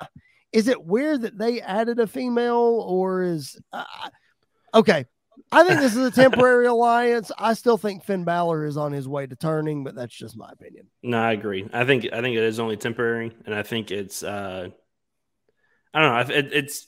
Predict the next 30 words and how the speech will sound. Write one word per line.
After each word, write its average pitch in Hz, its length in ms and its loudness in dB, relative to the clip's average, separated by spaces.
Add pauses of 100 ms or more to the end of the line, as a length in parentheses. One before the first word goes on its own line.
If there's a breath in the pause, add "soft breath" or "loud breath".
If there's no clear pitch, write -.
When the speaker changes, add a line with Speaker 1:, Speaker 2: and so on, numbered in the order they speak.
Speaker 2:
fun, 151 480 0
and 120 80 -8
it's 117 100 -10
gonna 127 140 -6
be 110 80 -6
interesting 120 460 -6
to 110 80 -12
see 120 100 -6
what 110 100 -4
they 107 100 -4
do 110 140 -6
with 113 120 -4
her 120 260 -6 (140)
there 117 520 -4
and 104 220 -10
how 110 140 -6
she's 110 160 -12
gonna 107 180 -6
play 107 200 -4
a 101 40 -8
part 107 260 -8
in 110 140 -8
it, 113 140 -10
because 101 640 -10
obviously 117 760 -6 (640)
storylines 117 640 0
are 107 80 -2
meshing 110 540 -6
together. 110 540 -6 (580 soft breath)
Um, 107 540 -2